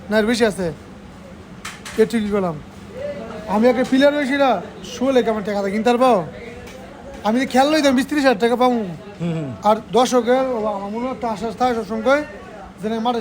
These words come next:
Speaker 1: চ্যাম্পিয়ন পুরস্কারটা আমি আনলাম, চ্যাম্পিয়ন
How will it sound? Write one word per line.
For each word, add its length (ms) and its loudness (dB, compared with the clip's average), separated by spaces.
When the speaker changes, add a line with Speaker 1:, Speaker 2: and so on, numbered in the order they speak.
Speaker 1:
চ্যাম্পিয়ন 300 -2
পুরস্কারটা 380 0
আমি 160 0
আনলাম, 200 -4
চ্যাম্পিয়ন 300 4